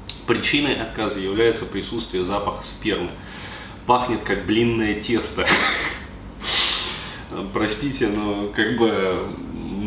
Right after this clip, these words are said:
да, я просто сра-, <laughs> сразу эту стопку б-,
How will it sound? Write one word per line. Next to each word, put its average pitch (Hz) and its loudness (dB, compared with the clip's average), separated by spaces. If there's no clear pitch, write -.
да, 92 2
я 117 4
просто 117 4
сра-, 139 6
<laughs> 214 6
сразу 185 4
эту 160 4
стопку 165 4
б-, 139 2